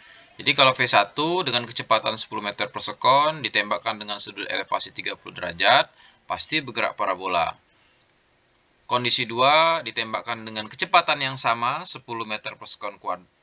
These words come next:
sepuluh meter per sekon juga. Namun sudut elevasi yang dirumah-, dirubah, maka akan bergerak parabola, ya. Apakah kondisi jarak terjauh yang dicapai kedua kondisi sama? Jelaskan,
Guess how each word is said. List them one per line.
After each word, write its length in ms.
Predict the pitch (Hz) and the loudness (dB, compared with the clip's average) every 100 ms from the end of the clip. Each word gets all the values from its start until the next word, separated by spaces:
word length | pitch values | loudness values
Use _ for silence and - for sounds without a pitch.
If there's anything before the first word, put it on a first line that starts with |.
| _ _ _ _ - | _ _ _ _ -8
sepuluh 320 | - 127 117 | -4 -2 -2
meter 240 | 110 - | -4 -8
per 160 | - - | -10 -12
sekon 320 | - 180 98 | -6 -6 -6
juga. 480 | 95 104 120 156 185 _ _ _ _ _ | -8 0 2 2 0 _ _ _ _ _
Namun 240 | - 127 160 | -4 -2 -2
sudut 240 | 160 135 131 | -4 -4 -2
elevasi 400 | 127 127 127 156 | -2 0 0 -2
yang 80 | 135 | -4
dirumah-, 560 | 120 107 127 156 - | -8 -2 0 0 -2
dirubah, 480 | 127 120 107 131 165 | -6 -8 -2 2 2
maka 480 | 135 113 147 151 - - | 0 -6 -2 -2 0 -4
akan 240 | - 135 | -6 -10
bergerak 400 | 123 127 135 - | -8 -2 -2 0
parabola, 560 | 117 104 98 101 139 220 _ _ _ _ _ _ | -2 -2 -2 0 0 -2 _ _ _ _ _ _
ya. 240 | - 135 175 _ _ _ _ _ _ _ _ _ | -4 -4 -6 _ _ _ _ _ _ _ _ _
Apakah 480 | 120 147 147 156 151 | -2 0 2 2 0
kondisi 400 | 151 143 135 151 | -2 -4 -6 0
jarak 320 | 135 135 - | 2 2 2
terjauh 480 | 127 123 123 131 147 - - | -6 0 2 2 0 -10 -8
yang 240 | 127 123 | -6 -6
dicapai 400 | - 123 - 120 | -4 -4 -2 -6
kedua 320 | - 113 117 | -6 -6 -4
kondisi 400 | - 110 110 110 | -4 -8 -8 -8
sama? 400 | 101 95 120 240 - _ _ _ _ _ _ _ _ | -6 -2 -2 -2 -8 _ _ _ _ _ _ _ _
Jelaskan, 640 | 110 107 98 - 90 78 | -4 -2 0 0 -2 -2